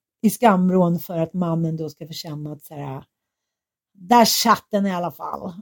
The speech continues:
Och jag tänker så här, bara idén med förspel är ju egentligen världens sämsta, liksom,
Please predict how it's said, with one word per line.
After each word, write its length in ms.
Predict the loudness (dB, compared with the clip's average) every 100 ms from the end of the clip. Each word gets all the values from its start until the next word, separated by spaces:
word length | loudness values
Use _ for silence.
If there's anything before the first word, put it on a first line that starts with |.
| -20 _
Och 80 | 2
jag 140 | 2 2
tänker 300 | 0 0 0
så 80 | 0
här, 60 |
bara 280 | 4 6 6
idén 440 | 4 0 0 2 2
med 120 | 0
förspel 760 | 0 0 2 -2 -8 -4 0
är 200 | 2 2
ju 100 | 0
egentligen 440 | 0 -2 -4 -4 -2
världens 680 | -2 -2 -2 -4 -4 -6 -6
sämsta, 560 | -6 -4 -8 -10 -8
liksom, 440 | -6 -6 -6 -4